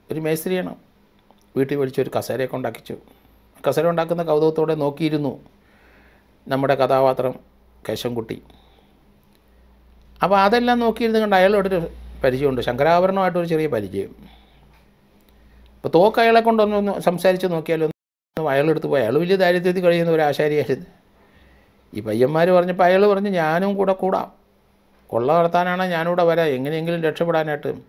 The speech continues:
തോക്കൊക്കെ നമുക്കുണ്ടാക്കാം, അല്പം പൈസ മുടക്ക് നിങ്ങൾ." അപ്പോൾ ഇയാൾ തോക്കുണ്ടാക്കി പരിചയമൊന്നുമില്ല, ഒരു കളിത്തോക്കാണ് കൊടുത്തത്. കേശവൻകുട്ടി ഒരു കളിത്തോക്ക് കൊടുത്തു. അതൊക്കെ വെച്ച് നോക്കിയിട്ട് വിളി, "ഞാൻ തോക്കുണ്ടാക്കാം." ഏതായാലും ചാലയിൽ പോയി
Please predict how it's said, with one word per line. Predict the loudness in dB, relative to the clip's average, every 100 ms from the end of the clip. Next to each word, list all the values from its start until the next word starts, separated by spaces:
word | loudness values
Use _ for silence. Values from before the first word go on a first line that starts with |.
| _
തോക്കൊക്കെ | -4 0 2 0
നമുക്കുണ്ടാക്കാം, | 0 -2 -2 -2 -4 -10 _ _ -12
അല്പം | -8 -6 -4 -6
പൈസ | -4 -4 -2
മുടക്ക് | -2 -4 -4 -6
നിങ്ങൾ." | -6 -8 -12 _ _ _ _ _ _ _ _ _ _ _ _ _ _ _ _ _ _ _ _ -6
അപ്പോൾ | 2
ഇയാൾ | 4 6 4
തോക്കുണ്ടാക്കി | 6 4 4 2 2
പരിചയമൊന്നുമില്ല, | 2 2 4 4 2 -2 -6 -10 _ _ _ _ _ 0
ഒരു | 0 0 -2 -6 -8 -2
കളിത്തോക്കാണ് | 0 4 4 4 2 2
കൊടുത്തത്. | 0 0 -2 -2 -6 -12 _ _ _ _ _ -10
കേശവൻകുട്ടി | -6 -4 0 0
ഒരു |
കളിത്തോക്ക് | 2 0 -2 -4
കൊടുത്തു. | -4 -4 -8 -10 -20 -20 -20 _ _ _ _ _ 0
അതൊക്കെ | 0 0
വെച്ച് | 0
നോക്കിയിട്ട് | 0 0 0
വിളി, | 0
"ഞാൻ | 0 0 0
തോക്കുണ്ടാക്കാം." | 0 0 -2 -4 -8 -12 -20 -20 _ _ _ _ -20 -20 _ -20 -4
ഏതായാലും | 0 2 2
ചാലയിൽ | 2 4 2 0
പോയി | -2 -2